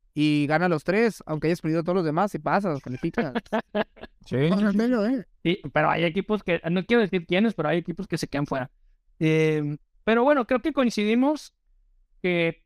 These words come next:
Speaker 3: buena decisión, pese a la baraja que hablábamos y decíamos, la neta, traen buenas,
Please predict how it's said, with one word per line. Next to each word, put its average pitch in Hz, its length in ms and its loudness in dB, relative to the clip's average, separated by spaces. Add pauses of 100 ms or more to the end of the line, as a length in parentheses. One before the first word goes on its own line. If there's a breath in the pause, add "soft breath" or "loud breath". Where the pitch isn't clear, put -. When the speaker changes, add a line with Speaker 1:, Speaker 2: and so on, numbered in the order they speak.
(140)
Speaker 3:
buena 196 260 2
decisión, 220 560 0 (340)
pese 208 200 -2
a 196 40 2
la 196 100 4
baraja 226 320 2
que 233 100 -2
hablábamos 202 520 0
y 160 40 -4
decíamos, 190 460 -2 (320)
la 147 140 -2
neta, 151 280 0
traen 208 260 2
buenas, 202 520 0